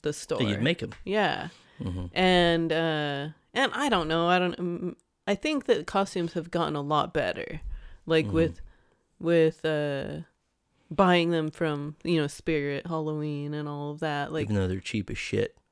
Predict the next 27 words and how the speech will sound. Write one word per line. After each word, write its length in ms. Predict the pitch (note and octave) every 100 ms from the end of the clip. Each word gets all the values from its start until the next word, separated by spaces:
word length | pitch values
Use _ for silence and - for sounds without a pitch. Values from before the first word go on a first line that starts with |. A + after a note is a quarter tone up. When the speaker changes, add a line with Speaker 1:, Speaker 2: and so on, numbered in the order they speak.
| _ _ -
Speaker 2:
Made 460 | A#2 A2+ G#2 F2+ -
cheap 300 | - G#2 -
as 80 | -
shit. 220 | - -
Speaker 1:
Made 320 | G#3 A3+ A3+
cheap 320 | F3 - D#3 D#3
as 100 | D3
shit. 160 | G3
They're 140 | F3 E3+
Speaker 2:
Expensive 40 |
as 60 | -
Speaker 1:
expensive. 380 | - A#3+ B3 G#3
Speaker 2:
crap, 340 | F#3 A2 G2+
Speaker 1:
Yes. 600 | G#3 G#3+ F3+ C#3+ F3+ - -
Speaker 2:
but 220 | A#2+ A2+
made 240 | A#2 G#2+ F#2+
very 220 | F#2+ F#2
cheaply. 340 | - E2+ F3+ F#3
Speaker 1:
Yeah. 380 | E3+ - D3+ D#3+
Speaker 2:
Yeah. 180 | - -
Speaker 1:
Uh-huh. 360 | F#3 F3 E3 - - - _ -
But 520 | C4 B3+ A3+ - -
at 140 | G#3 G3+
the 100 | G#3
same 220 | G#3 G3+
time, 360 | - G#3+ G3+ -
like, 280 | F3+ E3